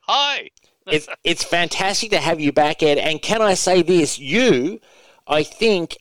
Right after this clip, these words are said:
Speaker 2: are right up there in our all-time listened podcasts. When we had you on last year,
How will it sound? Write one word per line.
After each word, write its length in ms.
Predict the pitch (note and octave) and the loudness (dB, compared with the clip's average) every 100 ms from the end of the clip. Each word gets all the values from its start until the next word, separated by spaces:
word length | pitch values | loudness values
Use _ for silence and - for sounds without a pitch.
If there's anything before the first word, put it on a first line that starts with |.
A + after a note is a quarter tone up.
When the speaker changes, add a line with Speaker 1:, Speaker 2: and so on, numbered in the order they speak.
| - | -6
Speaker 2:
are 240 | C#3 C3+ B2+ | -2 0 0
right 340 | A2+ F3 A#3 | 2 4 4
up 240 | G3+ G3+ - | 2 0 2
there 220 | E3+ C3 | 4 4
in 260 | B2 C#3 | 2 0
our 200 | C#3 C3 | 0 0
all-time 1040 | - D#3+ E3+ F#3 - E3+ D#3 D3+ D3 C3+ B2+ _ _ - | 2 2 2 2 -4 -4 0 0 0 -2 -6 _ _ -4
listened 560 | C3+ C#3 - D3 B2+ G#2+ | -2 0 0 0 -2 -10
podcasts. 1080 | - C#3+ C#3 - A2+ E2 - - - - - - _ - | -4 -2 -2 -4 -4 -4 -6 -10 -10 -10 -10 -12 _ -2
When 140 | D3 | 0
we 120 | D#3 C#3 | 0 -2
had 300 | E3 D#3 D#3 | 0 -2 0
you 100 | D3+ | 2
on 120 | C#3+ | 2
last 460 | C#3+ C3 B2+ - - | 0 0 -2 -4 -4
year, 420 | C3+ D3 A2 D#3 | 0 2 2 -2